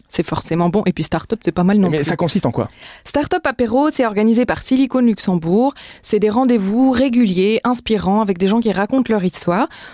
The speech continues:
Speaker 1: Donc ce soir, c'est Jacques Putz, du, le P D G de Lux Hub, qui va nous raconter son histoire inspirante de dix-huit heures à vingt-deux heures à peu près.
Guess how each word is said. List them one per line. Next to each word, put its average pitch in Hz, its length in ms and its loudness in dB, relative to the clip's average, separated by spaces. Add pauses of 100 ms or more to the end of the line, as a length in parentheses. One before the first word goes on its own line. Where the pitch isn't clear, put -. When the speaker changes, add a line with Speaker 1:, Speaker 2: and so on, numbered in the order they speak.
Speaker 1:
Donc 220 160 2
ce 277 160 0
soir, 262 380 -2
c'est 202 160 0
Jacques 233 320 -2
Putz, - 320 -6 (240)
du, 196 400 2
le 190 180 2
P 277 160 0
D 240 140 2
G 240 140 2
de 196 100 2
Lux 202 340 0
Hub, 196 160 0
qui - 140 -2
va 196 120 2
nous 202 120 4
raconter 233 400 0
son 214 160 2
histoire 196 420 0
inspirante 214 680 -2 (500)
de 190 260 2
dix-huit 208 500 2
heures 208 240 0
à 175 340 2 (160)
vingt-deux 185 400 2
heures 180 160 0
à 165 80 -2
peu 165 140 -6
près. 269 220 -2